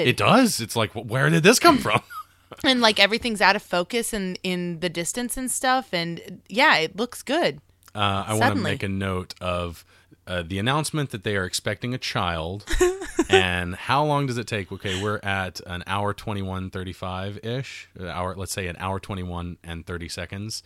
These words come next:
Speaker 2: Hmm.
Speaker 1: And let's see how long it takes for them to dismiss that plot point.
Speaker 2: <laughs>
Speaker 1: Uh, but yeah, basically at, when, uh, when Peter finishes his last scene, the football tuxedo scene, he says,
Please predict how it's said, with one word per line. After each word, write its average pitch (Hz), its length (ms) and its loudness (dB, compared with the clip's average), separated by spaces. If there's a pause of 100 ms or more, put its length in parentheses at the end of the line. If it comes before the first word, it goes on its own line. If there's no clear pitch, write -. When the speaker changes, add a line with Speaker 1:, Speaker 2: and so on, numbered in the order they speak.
Speaker 2:
Hmm. 185 320 -6
Speaker 1:
And 87 200 -2
let's - 160 -4
see 104 120 -2
how 98 100 -4
long 92 160 -2
it 87 60 -12
takes 92 180 -8
for - 100 -10
them 87 160 -6
to - 120 -8
dismiss 95 560 -4
that 85 240 -6
plot 82 260 -8
point. - 260 2 (360)
Speaker 2:
<laughs> 339 120 4 (680)
Speaker 1:
Uh, 113 180 0
but 143 180 0
yeah, 147 180 2
basically 123 720 2
at, 107 140 -4 (440)
when, 107 540 -4
uh, 95 440 -2
when 101 300 -4
Peter 156 460 0
finishes 127 440 -4
his 110 120 -4
last 101 300 -2
scene, 98 240 -2
the 90 60 -6
football 92 400 -6
tuxedo 98 440 -6
scene, 120 400 -4 (240)
he 123 160 0
says, 101 340 0